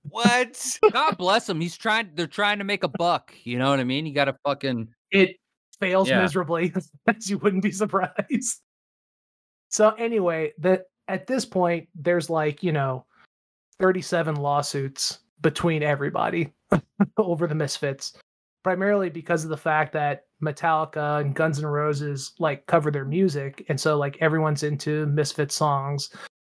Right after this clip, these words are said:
Speaker 3: Everyone loves, of course, Crimson Ghost and that, you know, branding. So, like, you know, they've probably sold,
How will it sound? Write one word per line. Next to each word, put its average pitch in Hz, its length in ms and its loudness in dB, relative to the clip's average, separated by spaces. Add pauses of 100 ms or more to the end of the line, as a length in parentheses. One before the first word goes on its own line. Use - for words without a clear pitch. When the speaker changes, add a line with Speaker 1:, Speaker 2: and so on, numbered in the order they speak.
(260)
Speaker 3:
Everyone 165 400 2
loves, 143 340 -2
of 143 80 -4
course, 143 580 0
Crimson 151 380 0
Ghost 139 640 -2
and 151 120 0
that, 143 220 0
you 156 120 0
know, 135 100 0
branding. 147 880 0
So, 143 200 -2
like, 135 200 -2
you 151 80 -4
know, 127 200 -6
they've 151 220 -6
probably 147 240 4
sold, 135 400 -2